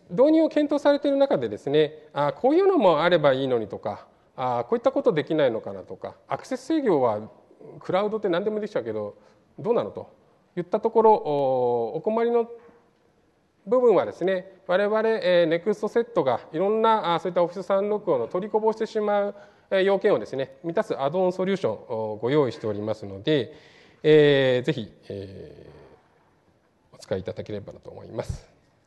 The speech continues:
はい、えー、それではですね、えー、私の、お、セッションですね、オフィス三六五と、えー、Googleアップスの比較ポイント、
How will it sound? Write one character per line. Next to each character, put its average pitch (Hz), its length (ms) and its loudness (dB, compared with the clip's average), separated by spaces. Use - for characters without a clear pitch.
は 202 80 0
い、 185 100 -2
え 180 140 4
ー、 165 40 6
そ 208 140 2
れ 240 100 6
で 294 120 2
は 320 100 4
で 240 80 6
す 190 140 0
ね、 185 500 2
え 147 440 6
ー、 - 20 2
私 185 480 0
の、 185 800 4
お、 180 40 0
セ 202 120 -2
ッ - 20 2
シ - 180 0
ョ 131 60 4
ン - 20 -2
で 104 80 -6
す - 100 -4
ね、 180 380 2
オ 143 80 -4
フ - 60 -14
ィ - 20 -18
ス 190 140 0
三 196 280 4
六 196 220 -4
五 165 220 4
と、 220 640 4
え 135 260 0
ー、 - 20 0
Google 180 220 2
ア 175 40 4
ッ - 20 2
プ 180 80 -10
ス 131 80 -4
の 110 80 0
比 - 120 -8
較 180 260 0
ポ 196 180 0
イ 170 60 2
ン 120 100 -4
ト、 - 400 -6